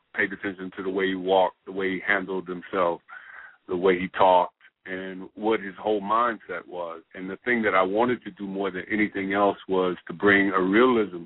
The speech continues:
to it, but yet also have a through line of integrity,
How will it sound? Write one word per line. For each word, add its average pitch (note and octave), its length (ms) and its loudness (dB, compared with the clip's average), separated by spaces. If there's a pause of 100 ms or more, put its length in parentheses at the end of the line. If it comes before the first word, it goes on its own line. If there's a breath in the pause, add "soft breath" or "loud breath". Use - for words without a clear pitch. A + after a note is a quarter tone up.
(120)
to B2 200 2
it, F#2 140 -4 (640 loud breath)
but G2+ 200 -2
yet A#2 240 4
also A2+ 380 2
have G2+ 440 -2 (140)
a F#2+ 160 -6 (100)
through B2 240 -6
line F#2+ 340 -2
of F#2 160 -10
integrity, F#2 680 -4